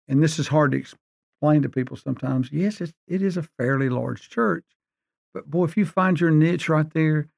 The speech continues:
you find people that love you and that'll grow with you. And I know,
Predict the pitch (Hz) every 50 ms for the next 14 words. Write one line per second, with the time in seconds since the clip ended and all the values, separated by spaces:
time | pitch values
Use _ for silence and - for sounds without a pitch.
0 | _ _ _ _ _ _ 180 160 - - 180 165 143 - - 165 160 - 135 127
1 | 123 - - 131 131 135 139 131 127 139 135 131 127 120 120 117 123 120 _ -
2 | 123 120 120 120 117 117 117 113 - _ 120 120 113 113 120 123 123 135 135 139
3 | 135 135